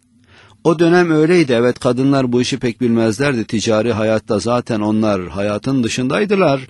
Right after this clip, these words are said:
Dolayısıyla bugünkü kadınlar unutmak ne? Zaten bir erkeği değil, yüzlerce erkeği satın alacak bir kadın bulabilirim. Böyle bir kadın olunca ben artık o kadına bu yükü yükler ve işi hallederim. Hatta iki erkek değil, bir kadın şahitle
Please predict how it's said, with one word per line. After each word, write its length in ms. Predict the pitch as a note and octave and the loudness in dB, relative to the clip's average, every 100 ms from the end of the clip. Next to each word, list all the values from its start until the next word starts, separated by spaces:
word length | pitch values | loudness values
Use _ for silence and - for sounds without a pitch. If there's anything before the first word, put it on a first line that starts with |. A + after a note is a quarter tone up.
| - - - | -20 -12 -2
Dolayısıyla 580 | C3+ D#3 D3+ D#3+ B2+ | 0 2 0 0 0
bugünkü 400 | A#2+ A2+ A#2 A2 | 0 0 -2 -4
kadınlar 520 | B2+ A2+ G#2 G#2 A#2 A#2 | -4 -2 0 0 0 -2
unutmak 560 | G2 G2 - C3 D3 | -2 -6 -6 -8 -4
ne? 220 | D#3 C3+ | -4 -4
Zaten 640 | G2+ G#2+ A2 B2 G#2+ F#2+ F2 | -2 -4 -2 -4 -4 -6 -4
bir 260 | A#2 G#2+ - | -4 -4 -8
erkeği 440 | A2 F#2+ A#2+ G#2+ | -10 -6 -6 -4
değil, 260 | G2+ B2+ A2 | -4 -4 -4
yüzlerce 500 | G2 F2+ A#2+ C3 A#2+ | -4 -2 -2 -2 -2
erkeği 320 | G#2+ G2 A#2 | -4 -4 -6
satın 320 | - F#2+ - | -4 -8 -6
alacak 420 | G#2+ G2+ G2 G#2+ - | -6 -6 -6 -8 -8
bir 100 | G2 | -8
kadın 400 | - F#2 G2+ G2 | -8 -6 -4 -2
bulabilirim. 540 | G#2 G#2+ C3+ D#3 G2+ - - - - | -2 -2 0 0 -2 -6 -18 -18 -2
Böyle 340 | D3+ F#3 E3 | 0 2 0
bir 140 | C3 A2 | 0 -2
kadın 340 | - A#2 C#3+ | -4 -2 -2
olunca 400 | B2 G#2 F#2+ G2+ | -2 -2 -4 -4
ben 120 | B2+ | -4
artık 300 | C3 G#2+ - | -4 -6 -8
o 100 | A#2 | -8
kadına 380 | A#2 G#2+ G2 G#2 | -6 -6 -4 -4
bu 80 | B2+ | -2
yükü 260 | G#2+ - | -4 -4
yükler 500 | G#2+ A#2 B2+ D3 G#3 | -6 -4 -2 -2 0
ve 160 | D#3+ A2+ | -2 -2
işi 260 | A2+ - A2+ | -2 -4 -4
hallederim. 560 | A2 G2 F#2 F#2 F#2 | -4 -2 -4 -6 -6
Hatta 360 | G#2+ G#2 A2+ G2+ | -8 -6 -4 -4
iki 200 | G2+ A2+ | -4 -4
erkek 380 | G2+ - G2 B2+ | -4 -6 -8 -4
değil, 200 | A#2+ G#2 | -4 -4
bir 100 | G#2+ | -6
kadın 300 | G2+ G2 G#2+ | -4 -4 -4
şahitle 580 | G2+ G2 G#2+ B2+ E3 | -4 -4 -2 -4 -4